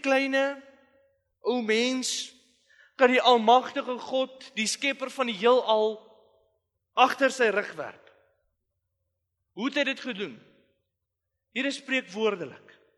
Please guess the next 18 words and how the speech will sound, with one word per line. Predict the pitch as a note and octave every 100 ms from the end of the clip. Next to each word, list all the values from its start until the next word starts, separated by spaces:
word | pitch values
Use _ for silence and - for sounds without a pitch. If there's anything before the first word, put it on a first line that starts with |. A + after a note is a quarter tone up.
| _ _ _ _
Want | A#3 C4+ - F#3
daar's | F#3 A#3+ B3+
nie | C#4
'n | C4+
manier | A3+ A#3 C#4 C#4
wat | A#3 A3+
jy |
God | - - G#3
kan | A#3+ A#3
optel | B3+ - - G3 G3
en | G#3
hom | G#3
agter | A3+ - A#3+
jou | A3 G3
rug | G#3+ -
gaan | A3
werp | G3 G#3+ A#3 G#3+
nie. | E3